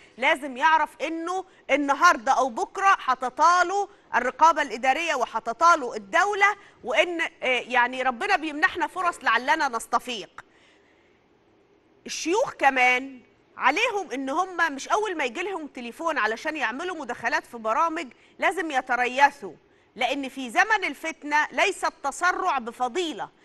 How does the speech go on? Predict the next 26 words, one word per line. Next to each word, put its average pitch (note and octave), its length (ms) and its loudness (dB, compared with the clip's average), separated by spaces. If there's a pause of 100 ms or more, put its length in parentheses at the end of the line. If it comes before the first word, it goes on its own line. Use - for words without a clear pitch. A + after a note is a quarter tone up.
(180)
وليس D#4+ 440 2
المخاطبة C4+ 880 2
في B3+ 300 -12
أي D#4 280 0
أمر F#4 500 2 (120)
ب-، A3 320 0 (140)
بتسرع، F4 840 2 (460)
آه، A#3+ 300 2
يعني A#3+ 360 2
أعتقد C4+ 360 0
إنها E4 200 -2
بتورط C#4+ 520 -2
صاحبها. F#3 560 -4 (320)
علشان C#4 320 2 (100)
كده F#4 220 0
تعالوا F#4 400 2
نشوف E4+ 340 -8 (100)
الرد C#4+ 400 0
بتاع B3 460 0
الدكتور C4 460 -6
أحمد D4+ 400 0
حسني F#4+ 440 -6 (460)
اللي D#4+ 300 -2
بناءً E4 580 2
عليه D#4+ 400 0 (200)
فضيلة F4 440 -2